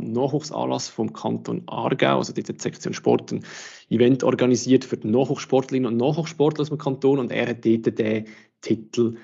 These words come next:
gewonnen. Und zwar ist der Titel mehr als verdient, wenn man schaut, was er alles geschafft hat das Jahr. Er hat unglaublich viel erreicht. Er ist Weltmeister geworden im Radquer, er ist Europameister geworden auf der Straße, er ist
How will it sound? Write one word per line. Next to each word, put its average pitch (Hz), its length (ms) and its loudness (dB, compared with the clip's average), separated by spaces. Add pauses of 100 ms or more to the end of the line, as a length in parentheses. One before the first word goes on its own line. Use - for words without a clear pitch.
(400)
gewonnen. 120 340 8
Und 110 220 -4
zwar 131 280 6
ist 139 120 -2
der 123 80 0
Titel 127 240 0
mehr 135 160 4
als 139 100 2
verdient, 147 380 0
wenn 131 80 4
man 131 100 2
schaut, 151 160 4
was 120 60 0
er 123 140 2
alles 123 200 -2
geschafft 156 300 -2
hat 165 120 -4
das 156 200 0
Jahr. 147 280 0
Er 127 180 -2
hat 123 200 -4
unglaublich 151 560 2
viel - 260 -2
erreicht. 131 380 -4
Er 127 80 -4
ist 120 180 -2
Weltmeister 156 800 0
geworden 147 280 0
im 120 100 -2
Radquer, 135 760 -2 (140)
er 120 120 -8
ist - 160 -8 (120)
Europameister 139 800 4
geworden 131 280 2
auf - 140 -4
der 120 80 -6
Straße, 143 560 -2
er 113 80 -6
ist - 160 -8